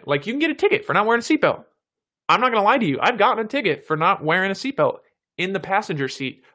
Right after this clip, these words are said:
of a car. And we literally pulled out of our driveway, my driveway. My buddy was driving. I got in the car. He literally pulled out of my driveway, got on the road, and not two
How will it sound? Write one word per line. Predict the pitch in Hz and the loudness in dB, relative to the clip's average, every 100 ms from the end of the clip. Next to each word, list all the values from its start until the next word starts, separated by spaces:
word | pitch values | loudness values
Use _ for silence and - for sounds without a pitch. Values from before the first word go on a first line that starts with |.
| _ 151 | _ -2
of | 131 | 0
a | |
car. | - 202 208 - - _ _ _ _ - | 0 2 2 0 -8 _ _ _ _ -8
And | 147 | -4
we | 151 | -2
literally | 139 139 165 196 214 240 233 _ _ _ _ _ | -2 0 0 0 0 -6 -12 _ _ _ _ _
pulled | - 202 214 | 2 4 4
out | 185 | 2
of | 185 175 | 2 2
our | 143 | 2
driveway, | 147 151 147 143 127 120 139 _ | 4 2 2 2 0 0 -6 _
my | 143 147 | 0 0
driveway. | 175 139 127 127 120 127 - _ _ - | 0 0 -2 -2 -4 -6 -10 _ _ -10
My | 127 | -6
buddy | 135 147 175 | 2 2 4
was | 185 | 2
driving. | 156 127 127 127 _ _ _ _ | 2 0 -2 -10 _ _ _ _
I | - 165 | 2 4
got | 208 196 | 4 2
in | 180 | 2
the | |
car. | 165 160 135 127 _ _ _ _ | -2 2 2 0 _ _ _ _
He | - 165 | -8 -4
literally | 180 202 214 | 0 2 0
pulled | 214 196 | -2 0
out | 190 | 0
of | |
my | 185 | 0
driveway, | 160 156 151 | -2 -2 -2
got | 147 156 160 | -2 -2 -2
on | 165 | -6
the | 135 | -2
road, | 131 139 - | -2 -2 -4
and | 143 | -6
not | 139 135 - | -4 -6 -8
two | - - 202 214 226 247 | -20 -10 -4 -2 -2 -6